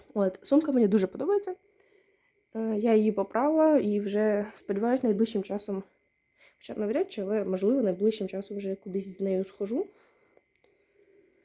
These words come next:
От, ще одна велика готова робота. Я хворіла, і мені взагалі не хотілося нічого робити, але цей шарф, він, е, досить простий.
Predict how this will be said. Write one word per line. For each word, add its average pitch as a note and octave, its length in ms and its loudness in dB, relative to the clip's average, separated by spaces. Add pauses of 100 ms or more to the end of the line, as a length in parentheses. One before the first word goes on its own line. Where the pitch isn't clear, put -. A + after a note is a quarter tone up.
(680)
От, G#3+ 260 -2 (380)
ще - 400 2
одна G#3+ 400 0 (1120)
велика A3 460 4
готова G3+ 460 -2
робота. C#4 380 -4 (600)
Я A3+ 340 0 (200)
хворіла, B3 720 2
і A3 320 4 (140)
мені A3 640 2 (100)
взагалі A3+ 420 4
не B3 80 6
хотілося G#3+ 360 0
нічого G#3+ 260 0
робити, C#4 400 2
але A3+ 220 0
цей A3+ 220 0
шарф, A3+ 320 -4
він, G#3 260 0 (520)
е, G#3 180 0
досить A3 300 2
простий. D4+ 400 -4